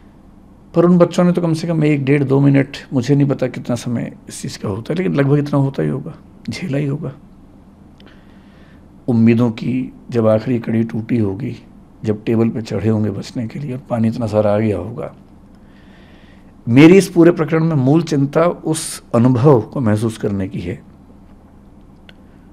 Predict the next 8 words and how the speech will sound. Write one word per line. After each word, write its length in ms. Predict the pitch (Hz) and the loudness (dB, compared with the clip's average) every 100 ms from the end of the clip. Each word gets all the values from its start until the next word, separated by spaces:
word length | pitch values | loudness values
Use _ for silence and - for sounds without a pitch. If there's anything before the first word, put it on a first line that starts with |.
| - - - 160 | -20 -20 -6 -2
और 100 | 147 | 2
वो 280 | 175 196 | 4 4
दुख 260 | 185 170 180 | 2 -2 -2
है। 200 | 208 175 | -4 -6
तो 400 | 147 214 226 - | 2 2 2 2
ऐसे 280 | 170 175 226 | 4 4 2
दुख 320 | 202 180 180 | 2 0 0
में 280 | 190 196 - | -4 -4 -8